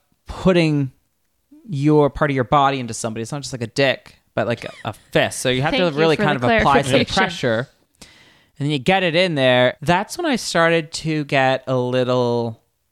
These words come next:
Speaker 2: Scared?
Speaker 1: uneasy. Because similar to when I was being ridden by the trans man, when I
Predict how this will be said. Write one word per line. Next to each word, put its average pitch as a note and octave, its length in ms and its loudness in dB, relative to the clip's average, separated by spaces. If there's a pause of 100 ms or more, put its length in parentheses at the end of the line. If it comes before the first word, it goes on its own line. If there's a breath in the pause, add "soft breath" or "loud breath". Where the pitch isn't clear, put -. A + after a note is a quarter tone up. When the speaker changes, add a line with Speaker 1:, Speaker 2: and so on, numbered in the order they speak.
Speaker 2:
Scared? F3 600 -14
Speaker 1:
uneasy. A2 840 -6
Because D#3 580 -4 (600)
similar A#3+ 580 -4
to - 260 -8
when C#3+ 240 -6
I C3 500 -4 (340)
was C3+ 200 -4
being C3 400 -6
ridden B2 540 -2 (600)
by B2 160 -2
the A#2 80 -6
trans A3+ 520 -4
man, A2 420 -8 (180)
when C3+ 140 -2
I C3 280 -2